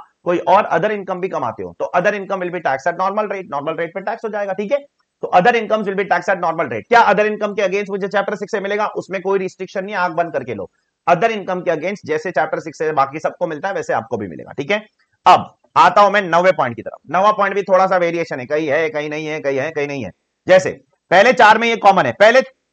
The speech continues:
इनफैक्ट पहले पांच में ये पॉइंट कॉमन है। नौवां पॉइंट, ठीक है, पहले पांच में कॉमन है। कैसे? क्या आरओआई भरना जरूरी है? सुनो, अगर आप सिर्फ इंटरेस्ट इनकम कमाते हो या आप सिर्फ रॉयल्टी इनकम कमाते हो और आपका टीडीएस वन वन फ़ाइव ए में जो रेट दिया गया है, उस हिसाब से कटा है,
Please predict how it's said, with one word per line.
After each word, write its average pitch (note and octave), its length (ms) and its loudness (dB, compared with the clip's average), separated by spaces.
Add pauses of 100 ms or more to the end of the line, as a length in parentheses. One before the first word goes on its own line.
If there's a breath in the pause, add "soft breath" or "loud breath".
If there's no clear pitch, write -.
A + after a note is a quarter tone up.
(100)
इनफैक्ट A#3+ 340 0
पहले A#3 160 2
पांच A#3 320 2
में B3+ 100 -2
ये B3 100 2
पॉइंट A3 300 0
कॉमन C#3 260 4
है। E2 60 -10 (880)
नौवां G3 280 4
पॉइंट, A#2 240 0 (100)
ठीक E3+ 140 0
है, A#3 60 6
पहले A3 260 4
पांच G#3+ 280 4
में A3 100 0
कॉमन D3+ 240 0
है। F2+ 60 -10 (360)
कैसे? F3+ 240 4
क्या - 680 -4
आरओआई A3+ 380 6
भरना G#3+ 240 2
जरूरी A3+ 320 0
है? A2 80 0
सुनो, G3 260 2
अगर F#3+ 300 4
आप A#3 140 8
सिर्फ B3 260 2
इंटरेस्ट A3 320 2
इनकम G#3 260 0
कमाते C3 320 -6
हो - 80 -18 (340)
या F#3 120 2
आप G3 160 4
सिर्फ A3+ 220 2
रॉयल्टी G#3 320 2
इनकम G3 240 -2
कमाते A#2 300 -4
हो - 60 -20 (680)
और F#3 220 6
आपका F#3+ 320 6
टीडीएस G3+ 520 2
वन F#3 200 4
वन B3+ 180 6
फ़ाइव A#3+ 260 4
ए A3+ 80 2
में A#3 160 -6
जो A3 100 0
रेट G3+ 260 -2
दिया F#3 260 2
गया D#3+ 140 2
है, B2+ 60 0
उस F#3 180 -6
हिसाब F#3 240 0
से G3+ 100 -12
कटा D3+ 200 -4
है, - 60 -14